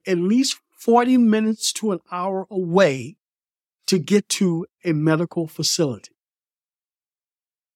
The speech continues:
They have closed down all the clinics, all the hospitals in those areas. They are making it almost impossible for these mothers to get health care for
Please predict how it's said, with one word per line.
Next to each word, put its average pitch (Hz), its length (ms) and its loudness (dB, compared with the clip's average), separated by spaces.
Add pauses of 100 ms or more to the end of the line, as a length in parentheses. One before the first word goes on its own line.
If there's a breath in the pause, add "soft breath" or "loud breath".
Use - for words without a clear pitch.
(400)
They 160 100 6
have 170 180 2
closed 202 400 2
down 190 200 4
all 180 240 2
the 165 100 -2
clinics, - 680 -6 (640)
all 165 180 4
the 175 100 2
hospitals 131 760 -2
in 151 160 -2
those 156 340 2
areas. 147 600 -8 (1700)
They 156 120 2
are 156 60 4
making 185 420 2
it 170 160 2
almost 165 480 0
impossible 160 880 -4
for 156 200 -6
these 156 280 -2 (100)
mothers 147 720 -2 (400)
to 151 140 -2
get 175 480 0 (400)
health 202 340 0
care 123 380 -4 (300)
for 147 420 -2